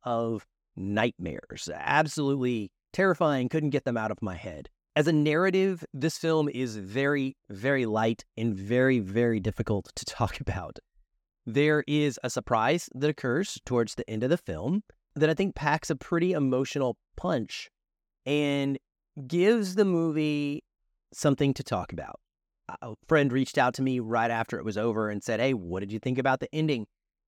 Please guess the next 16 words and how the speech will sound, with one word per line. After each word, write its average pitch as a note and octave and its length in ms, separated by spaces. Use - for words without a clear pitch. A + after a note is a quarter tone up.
To - 80
me, F#3 240
that's D3+ 240
a C#3 320
good C#3+ 380
thing. G#2+ 420
I, B2+ 200
I - 20
like B2+ 380
that C#3+ 260
in E3+ 420
pretty A#3+ 160
much - 260
any G3+ 240
film, F3+ 480
but D#3+ 180